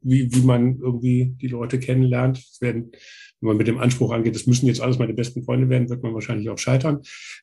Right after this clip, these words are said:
Äh, aber wenn man ein gelungenes Miteinander hat und dann auch sich sozusagen gegenseitig versteht, dann, dann glaube ich, funktioniert das. Es ist ja, glaube ich, auch ein Problem. Ich habe jetzt mehr die großstädtische, äh, Perspektive und komme ursprünglich,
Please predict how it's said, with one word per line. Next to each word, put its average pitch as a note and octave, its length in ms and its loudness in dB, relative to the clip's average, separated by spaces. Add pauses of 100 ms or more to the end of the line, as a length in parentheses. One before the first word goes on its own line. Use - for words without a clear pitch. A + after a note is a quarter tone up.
Äh, C3 60 2
aber A#2+ 640 4
wenn A2+ 180 -2
man A#2 160 -2
ein G#2 260 0 (280)
gelungenes A2+ 440 0
Miteinander A#2 480 0
hat A2 200 -4
und G2+ 100 -4
dann G#2+ 140 -2
auch - 240 -8 (560)
sich A2+ 360 -4
sozusagen G2+ 400 -2
gegenseitig G#2 460 2
versteht, A2 520 0 (160)
dann, G2 300 -4
dann F#2+ 180 -4
glaube F#2+ 180 -6
ich, G2 80 -8
funktioniert F#2 480 -8
das. - 180 -10
Es - 140 -8
ist - 140 -6
ja, G#2 80 0
glaube G2+ 220 0
ich, F#2+ 100 -8
auch G2+ 220 -10 (360)
ein G2+ 140 -4
Problem. G2 440 0 (220)
Ich - 160 -6
habe B2+ 140 2
jetzt - 120 0
mehr A2+ 120 4
die G2+ 100 2
großstädtische, B2+ 720 2 (300)
äh, A2+ 160 2
Perspektive A#2 880 0
und G#2+ 240 -4
komme B2+ 360 4
ursprünglich, A#2 800 0